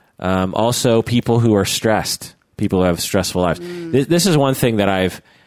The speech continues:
Speaker 1: w-, come to realize in my older age is how the reasons why Kurt Cobain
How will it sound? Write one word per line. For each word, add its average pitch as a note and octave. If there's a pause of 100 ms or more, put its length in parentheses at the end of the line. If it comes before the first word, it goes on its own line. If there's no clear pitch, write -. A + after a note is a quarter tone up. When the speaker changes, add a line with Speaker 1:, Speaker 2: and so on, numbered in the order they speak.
(180)
Speaker 1:
w-, F#2 (400)
come G#2+
to G2
realize E2+
in F2
my D#2 (180)
older D#2+
age D#2 (120)
is D#2+ (360)
how F2 (220)
the G2
reasons G2+
why E2
Kurt -
Cobain D2+